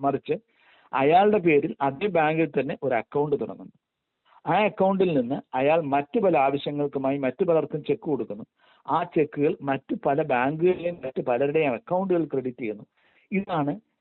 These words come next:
ഇക്കോണമിയിൽ നമ്മൾ പറഞ്ഞ മണി മൾട്ടിപ്ലയർ പ്രോസസ് എന്ന് പറയുന്നത്. അങ്ങനെയാണ് നമ്മുടെ ഒരു എക്കോണമി നിലനിൽക്കുന്നത്. ഇപ്പൊ റോയ് സ്വീകരിച്ച സീറോ ലോൺ എക്കണോമിക് മോഡൽ സേവിങ്സ്, ഇൻട്രസ്റ്റ് പേയ്മെന്റ്, ലോൺ ലെൻഡിങ്, ഇൻവെസ്റ്റ്മെന്റ് എന്ന ഇക്കണോമിക് പ്രോസസ്സിനെ തകർത്ത് കളയുന്ന ഒന്നാണ്.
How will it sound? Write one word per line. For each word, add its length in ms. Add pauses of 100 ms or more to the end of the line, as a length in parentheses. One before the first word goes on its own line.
ഇക്കോണമിയിൽ 540
നമ്മൾ 160
പറഞ്ഞ 160
മണി 640
മൾട്ടിപ്ലയർ 800
പ്രോസസ് 260
എന്ന് 200
പറയുന്നത്. 280 (520)
അങ്ങനെയാണ് 600
നമ്മുടെ 240
ഒരു 60
എക്കോണമി 580
നിലനിൽക്കുന്നത്. 580 (380)
ഇപ്പൊ 140
റോയ് 360
സ്വീകരിച്ച 440
സീറോ 460
ലോൺ 300
എക്കണോമിക് 520
മോഡൽ 360 (600)
സേവിങ്സ്, 640 (460)
ഇൻട്രസ്റ്റ് 420
പേയ്മെന്റ്, 440 (160)
ലോൺ 360
ലെൻഡിങ്, 400
ഇൻവെസ്റ്റ്മെന്റ് 580
എന്ന 180
ഇക്കണോമിക് 560
പ്രോസസ്സിനെ 460
തകർത്ത് 480
കളയുന്ന 320
ഒന്നാണ്. 340